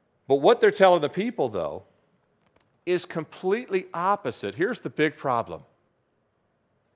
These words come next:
If God's speaking to America and God is saying to America, "Repent and turn from your sins," what are the things that would be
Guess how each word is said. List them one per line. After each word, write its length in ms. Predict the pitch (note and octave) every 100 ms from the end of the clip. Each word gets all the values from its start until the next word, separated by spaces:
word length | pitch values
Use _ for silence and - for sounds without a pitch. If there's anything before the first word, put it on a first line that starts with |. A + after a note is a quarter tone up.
| _ _ _ _ _ _
If 160 | - B2
God's 300 | D3 D#3+ F#3
speaking 340 | - D#3+ C#3+ A#2+
to 100 | G#2+
America 480 | G2+ G#2+ G2 -
and 120 | F2+ F2
God 260 | G#2 A#2
is 100 | A2+
saying 240 | - G#2 G2
to 100 | G2
America, 580 | F#2 F#2+ F#2 - E2 - _ _ _ _
"Repent 520 | G2+ G2+ _ B2+ C#3 -
and 100 | G2+
turn 300 | - A#2+ G#2+
from 220 | G#2+ G2
your 80 | F#2
sins," 640 | - G#2+ D#2+ - - - _ _ _ _ _ _ _ _ _ _ _ _ _ _ _ _ _ _ _ _ _ _ _ _ _ _
what 400 | G2+ A2 D3+ F3+
are 80 |
the 140 | D3 B2+
things 400 | - C3 B2+ G#2
that 120 | A#2
would 160 | A2 G2+
be 160 | G#2